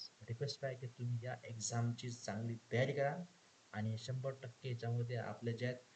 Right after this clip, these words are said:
अ, महाराष्ट्रातले मुलं जे आहेत, तिथं लागू तर शकतात. आणि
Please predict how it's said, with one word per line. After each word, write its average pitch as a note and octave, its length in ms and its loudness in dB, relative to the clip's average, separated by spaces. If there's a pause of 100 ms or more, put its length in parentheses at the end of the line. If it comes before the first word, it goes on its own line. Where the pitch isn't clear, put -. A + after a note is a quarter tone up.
(200)
अ, A2 160 2
महाराष्ट्रातले A2 580 0
मुलं A2+ 160 0
जे A2 80 0
आहेत, A2+ 120 -2
तिथं A#2 160 -4
लागू G2+ 260 0
तर E3 320 0 (160)
शकतात. B2+ 380 -4 (540)
आणि G#2+ 440 0